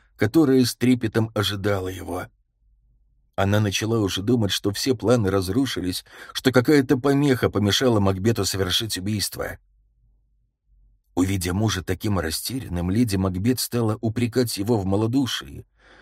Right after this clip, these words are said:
советовала вымыть поскорее окровавленные руки, чтобы скрыть следы преступления.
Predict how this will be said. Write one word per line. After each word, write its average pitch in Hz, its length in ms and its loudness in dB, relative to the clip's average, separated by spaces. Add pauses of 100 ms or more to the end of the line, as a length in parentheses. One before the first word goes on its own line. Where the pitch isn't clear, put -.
советовала 127 680 6
вымыть 117 420 4
поскорее 107 560 4
окровавленные 98 680 4
руки, 120 300 0
чтобы 110 280 2
скрыть 135 360 0
следы 104 340 0
преступления. 98 880 -4